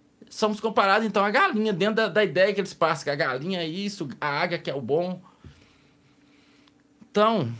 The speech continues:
essa transformação, ela acontece no novo nascimento. Então, eu vou pegar aí esse exemplo aí da águia e da galinha pra gente entender, né? Eu, talvez eu, outro dia eu usei, usei o exemplo do, do, do cachorro e do gato.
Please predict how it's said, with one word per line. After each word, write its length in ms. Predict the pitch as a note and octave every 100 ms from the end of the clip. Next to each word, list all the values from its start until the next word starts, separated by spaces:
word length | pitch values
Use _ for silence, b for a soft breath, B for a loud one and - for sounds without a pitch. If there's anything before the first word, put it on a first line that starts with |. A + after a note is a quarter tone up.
| B B B _
essa 440 | F3 G3 A#3 F3+ - -
transformação, 840 | G#3+ B3 A3 G3+ F3+ C#3+ - D#3
ela 140 | F#3 F#3
acontece 680 | F#3 F3+ - C#3 D3+ C#3+
no 180 | E3+ F3
novo 680 | F#3 C3 C#3+ F3 F3+ F#3 F3+ -
nascimento. 760 | D3+ D#3 - F#3+ A#2 A2+ A#2 - - _ _ _ _ _ _ - -
Então, 80 |
eu 60 | G3+
vou 100 | G#3+
pegar 380 | G#3+ F#3+ C3+ E3+
aí 200 | C#3 C#3+
esse 160 | C#3
exemplo 480 | G2 F#2+ F#2 A2 -
aí 120 | E2
da 180 | F#2 E2
águia 300 | D#2 F#2 F#2
e 40 | E2
da 120 | D2
galinha 580 | D#2 C#2 C#2 A2 E3 E3+ B B B -
pra 140 | - E3+
gente 320 | E3 D3+ - _ -
entender, 800 | E3 - G3 A#2+ A#2 D#3 D3 - - _ -
né? 220 | F2+ A2+ A#2 G2 -
Eu, 140 | F#2 -
talvez 320 | A#2 B2 D3
eu, 60 | G3
outro 320 | F3+ - C#3+
dia 140 | C#3 F3+
eu 120 | F#3+ -
usei, 260 | E3+ C#3 -
usei 240 | - C3+
o 80 | C#3+
exemplo 360 | B2+ G2+ C#3 B2+
do, 180 | C3 A2
do, 160 | A#2
do 140 | - A2+
cachorro 460 | B2 A#2 - G3
e 20 |
do 100 | G#3
gato. 420 | D3+ A#2+ A#2+ -